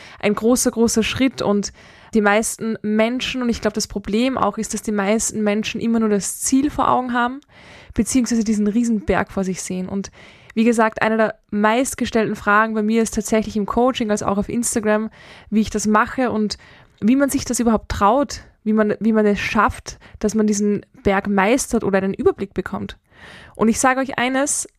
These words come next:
einen Überblick bekommst du nie. Du kannst es noch so sehr versuchen, du kannst noch so sehr versuchen zu planen und irgendwie einzuordnen und was auch immer, aber du wirst nie einen Überblick bekommen,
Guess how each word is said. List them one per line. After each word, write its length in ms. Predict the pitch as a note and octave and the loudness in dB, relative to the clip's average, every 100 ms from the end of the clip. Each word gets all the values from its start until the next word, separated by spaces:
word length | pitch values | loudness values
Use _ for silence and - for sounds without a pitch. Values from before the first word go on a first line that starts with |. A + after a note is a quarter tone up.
| - | -2
einen 240 | G3+ G3+ | 2 2
Überblick 520 | - D4 F4 - B3 - | 2 2 2 0 -4 -4
bekommst 440 | G#3+ G#3 G3+ - | -2 0 -2 -2
du 160 | G3+ G3 - | -2 -2 0
nie. 400 | G3+ G#3 F#3+ F3 _ _ - - _ - | 2 4 2 -4 _ _ -20 -20 _ -8
Du 80 | - | -2
kannst 240 | B3+ B3 | 0 0
es 80 | B3+ | 0
noch 180 | B3+ B3 | -2 0
so 320 | - - C4 | -2 0 2
sehr 140 | B3 | 2
versuchen, 400 | A3+ A3+ C4 A#3 | 0 0 0 0
du 60 | G#3+ | 0
kannst 200 | A3 G#3 | 0 -2
noch 140 | G#3 | -4
so 420 | - C4+ C#4+ D4+ C#4+ | -2 0 2 2 0
sehr 300 | - G#3 G#3 | 0 2 2
versuchen 360 | G#3+ A3+ G#3+ G3+ | 0 -4 -4 -4
zu 100 | F#3+ | -4
planen 480 | - G3 A3+ A#3 | 0 2 2 2
und 180 | G3 F#3+ | -2 -4
irgendwie 380 | G3 F#3+ G3 - - - | -4 -4 -4 -8 -10 -2
einzuordnen 720 | G3+ A#3+ A3+ - G3 G3 G3 | 0 0 -2 0 0 0 -4
und 160 | F#3 - - - - - - - | -6 -8 -20 -20 -20 -20 -20 -6
was 340 | G3 A#3+ B3 | 0 0 0
auch 140 | - A3 | -2 -2
immer, 340 | A3 A#3+ A3 | 0 2 2
aber 160 | G3+ G3+ | 2 0
du 100 | G#3 | 0
wirst 260 | A#3 - | 0 -2
nie 140 | A3+ A#3+ | -4 -2
einen 180 | G#3+ G#3 | -2 -2
Überblick 380 | A3 A3 G#3+ | -2 -2 -2
bekommen, 580 | - G3+ - G#3+ F#3 F#3 | -4 -6 -2 0 0 -4